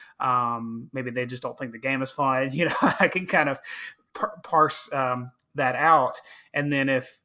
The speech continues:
if I can identify the students who, who don't understand the content, that I can kind of cycle back to those students, um, outside of the, outside of the game. But I think during the game, yeah, it's just, like, make it fun. Um,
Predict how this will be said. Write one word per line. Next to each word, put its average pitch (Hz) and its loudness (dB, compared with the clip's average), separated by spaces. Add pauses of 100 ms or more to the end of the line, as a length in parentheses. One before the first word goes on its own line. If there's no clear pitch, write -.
if 139 -4
I 131 -4
can 131 -6
identify 131 -4
the 127 -8
students 127 -10
who, 127 -8
who 147 -8
don't 135 -8
understand 123 -10
the 120 -12
content, 123 -8
that 127 -8
I 120 -8
can 135 -14
kind 131 -12
of 120 -10
cycle 127 -8
back 127 -8
to - -20
those 123 -8
students, 123 -10 (340)
um, 113 -8
outside 120 -4
of 113 -18
the, 117 -10 (100)
outside 117 -10
of 113 -18
the 120 -14
game. 117 -14
But 131 -8 (720)
I 175 2
think 175 0
during 160 2
the 139 0
game, 127 -4
yeah, 143 0
it's 113 -8
just, 147 -10
like, 123 -6 (280)
make 135 -6
it 131 -6
fun. 127 -8
Um, 127 -6